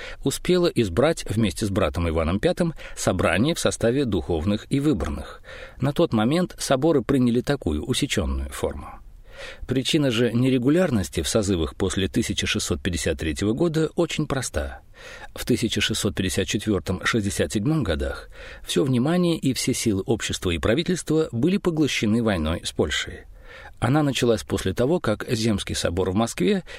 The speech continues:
принял решение о включении Украины в состав России.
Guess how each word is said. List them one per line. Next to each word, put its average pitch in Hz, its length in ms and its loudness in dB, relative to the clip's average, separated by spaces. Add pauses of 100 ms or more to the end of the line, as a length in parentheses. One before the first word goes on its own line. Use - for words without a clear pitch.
(120)
принял 190 340 4
решение 160 480 2
о 139 120 0
включении 139 560 2
Украины 90 520 0
в - 60 -4
состав - 400 -2
России. - 500 -2